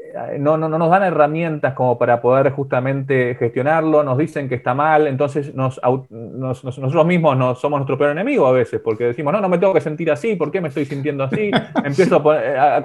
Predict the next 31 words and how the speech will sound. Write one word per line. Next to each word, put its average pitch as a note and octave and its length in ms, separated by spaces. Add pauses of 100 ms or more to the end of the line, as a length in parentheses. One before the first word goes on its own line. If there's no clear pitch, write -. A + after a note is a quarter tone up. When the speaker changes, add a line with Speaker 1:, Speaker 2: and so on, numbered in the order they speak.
Speaker 1:
a, C3+ 180 (180)
a C3+ 100
pelearme F#3+ 360
conmigo E3+ 340
mismo G3+ 340
por C#3 120
lo B2 80
que A#2 80
estoy E3 180
sintiendo, F3+ 480
en E3+ 100
vez A3 120
de G3 60
ser A3+ 300 (380)
un F3+ 60
poco G#3 200
más F#3 220
amable E3+ 440
con, G#2+ 220
conmigo G#2+ 360
mismo. G2 400 (240)
Y, C3 460
y D3+ 60
algo G3+ 220
más F3+ 180
que, D3+ 280
que D3 80
vos D3+ 180
decías D#3+ 240
recién, D#3+ 300
Julio, C#3 480